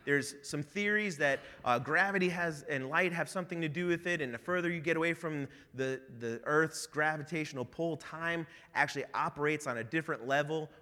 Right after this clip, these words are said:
We're not gonna go into all of that, but that's actually something that they're, they're starting to learn. That's the, the satellite clocks have to be readjusted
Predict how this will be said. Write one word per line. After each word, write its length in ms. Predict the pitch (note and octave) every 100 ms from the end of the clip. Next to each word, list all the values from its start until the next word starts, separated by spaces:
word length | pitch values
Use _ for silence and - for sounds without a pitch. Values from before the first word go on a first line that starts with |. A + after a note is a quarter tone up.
| -
We're 120 | D3
not 100 | E3
gonna 160 | E3+ C#3+
go 220 | D3 D3+
into 240 | E3 D#3+ -
all 280 | D3+ E3+ F#3
of 140 | D3
that, 380 | B2+ B2+ C#3 - - C3
but 120 | B2+
that's 220 | C#3 C3
actually 400 | D3+ E3 - D#3+
something 540 | D3+ - D#3+ E3 D#3+
that 180 | D3 C#3
they're, 240 | C#3+ C3+ B2
they're 100 | C3
starting 320 | - D#3 C#3
to 20 | C#3+
learn. 140 | F3+
That's 220 | B2+ -
the, 180 | B2 B2+
the 120 | A#2+
satellite 480 | - D#3 D3+ D3+ C#3+
clocks 360 | - D3 C#3+ -
have 160 | B2+
to 80 | B2+
be 140 | A#2+
readjusted 800 | A#2+ C3+ B2+ B2+ C#3+ C#3+ C#3+ C#3